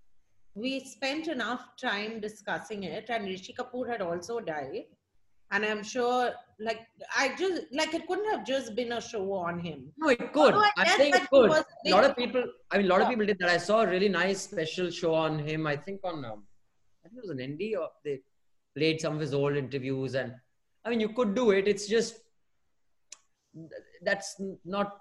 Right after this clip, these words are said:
Speaker 2: awful and awesome space. I
Speaker 1: Yeah.
Speaker 2: mean, but yeah, that's the only reason. I mean, I understand your sentiment and I think it's completely valid.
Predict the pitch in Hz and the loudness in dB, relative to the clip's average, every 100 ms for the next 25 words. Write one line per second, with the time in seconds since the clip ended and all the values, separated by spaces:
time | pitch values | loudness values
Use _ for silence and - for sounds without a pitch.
0 | - 147 - 175 151 135 - 143 139 - | -6 -6 -6 -6 -4 -4 -6 -12 -12 -8
1 | 135 107 101 127 139 135 - _ 147 117 | -4 -4 -4 -4 -6 -6 -12 _ -6 -4
2 | 110 147 - 180 170 156 151 127 139 143 | -4 -4 -4 -2 -2 -2 -4 -4 -4 0
3 | 143 139 147 147 175 180 175 143 - 147 | 0 0 -2 -4 -2 -2 -2 -6 -12 -10
4 | 143 139 143 160 135 143 135 127 139 139 | -6 -6 -4 -4 -6 -6 -6 -4 -8 -10
5 | 135 120 131 127 120 117 113 101 | -14 -10 -10 -10 -6 -6 -6 -10